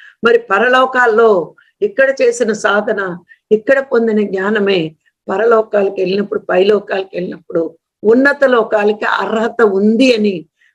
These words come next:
ప్రతి జ్ఞాని తెలుసుకున్నప్పుడు ఈ ధ్యాన శక్తి, ఈ జ్ఞానము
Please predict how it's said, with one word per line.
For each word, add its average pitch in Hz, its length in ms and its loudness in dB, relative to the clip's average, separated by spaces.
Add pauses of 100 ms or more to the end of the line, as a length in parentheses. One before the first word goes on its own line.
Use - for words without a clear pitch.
(120)
ప్రతి 226 400 2
జ్ఞాని 214 520 0
తెలుసుకున్నప్పుడు 214 1080 0 (260)
ఈ 220 160 0
ధ్యాన 202 420 -2
శక్తి, 185 640 -2 (240)
ఈ 185 200 -2
జ్ఞానము 175 680 -4